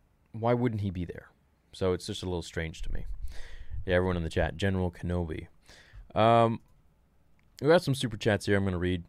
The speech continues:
R I P, Random Things says, "Nothing." Uh, Kevin says, "Rest in peace, Kobe." Yeah, guys, it's,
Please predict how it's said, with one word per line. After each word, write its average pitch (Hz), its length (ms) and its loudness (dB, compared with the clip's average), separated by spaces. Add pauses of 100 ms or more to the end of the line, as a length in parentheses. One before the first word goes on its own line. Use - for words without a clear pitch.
(560)
R 101 120 4
I 95 100 4
P, 104 380 0
Random 104 460 2
Things 104 380 0
says, 92 440 0
"Nothing." 120 540 0
Uh, 101 240 2
Kevin 131 320 6
says, 110 320 4
"Rest 104 220 2
in 92 80 -4
peace, 92 200 -4
Kobe." 110 360 2
Yeah, 101 340 2
guys, 87 340 0 (120)
it's, - 260 -4